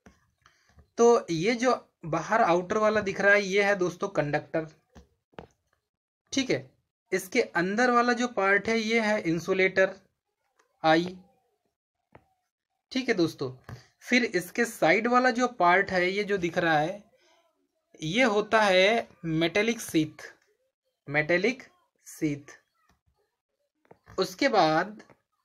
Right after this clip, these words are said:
इसके अंदर वाला जो, ये साइड वाला जो पार्ट है, ये होता है बीडिंग। क्या होता है? बीडिंग।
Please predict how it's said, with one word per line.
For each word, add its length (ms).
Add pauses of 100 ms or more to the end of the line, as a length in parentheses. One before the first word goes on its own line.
(680)
इसके 260
अंदर 440
वाला 240
जो, 120
ये 200
साइड 340
वाला 200
जो 120
पार्ट 360
है, 80
ये 160
होता 280
है 120
बीडिंग। 420 (1120)
क्या 140
होता 260
है? 180 (540)
बीडिंग। 600